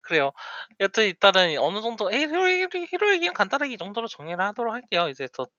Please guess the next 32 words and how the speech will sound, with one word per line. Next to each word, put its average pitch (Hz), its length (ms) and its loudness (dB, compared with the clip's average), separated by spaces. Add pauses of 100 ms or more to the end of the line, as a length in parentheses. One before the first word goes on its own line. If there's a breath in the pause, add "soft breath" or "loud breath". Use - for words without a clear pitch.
뭐 117 140 -6
자-, - 180 -16
자세한 135 380 -6
이야기라든가 117 680 -10
이제 - 260 -12 (1000 soft breath)
어 131 280 -4
이런 156 220 -8
걸 170 200 0
볼 143 120 -4
수 - 120 -12
있는 160 180 -10
전체적인 139 580 -10
미래라든가 151 720 0 (260 loud breath)
그런 147 220 -6
거는 160 240 -4
뭐 147 360 -4 (260)
저희가 143 260 -8
청소년 202 420 -8
할 190 60 -4
때 214 120 -8
얘기를 135 340 -4
하도록 185 300 -10
하겠고요. 202 360 -8 (180)
어 156 380 -2 (400 loud breath)
그래요. 202 240 0
오늘은 208 680 -2 (540)
굳이, 151 580 -10 (320)
그래. 143 280 -4 (600 loud breath)
히로 294 200 2
얘기는 277 280 -4
이 151 60 -8
정도로 151 420 -6